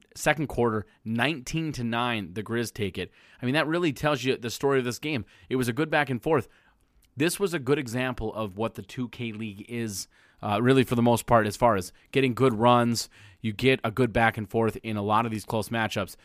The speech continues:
and this game was no different. Last game of night number one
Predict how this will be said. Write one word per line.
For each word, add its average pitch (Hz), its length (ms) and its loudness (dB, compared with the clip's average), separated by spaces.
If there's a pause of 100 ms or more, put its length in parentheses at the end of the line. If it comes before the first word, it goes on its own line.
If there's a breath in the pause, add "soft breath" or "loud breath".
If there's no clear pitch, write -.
(160 soft breath)
and 107 100 -2
this 113 160 0
game 98 380 -4
was 98 280 -6
no 87 160 -10
different. 127 300 0 (880)
Last 143 280 4
game 139 240 2 (120)
of 131 240 2
night 120 240 0
number 117 200 -2
one 113 360 0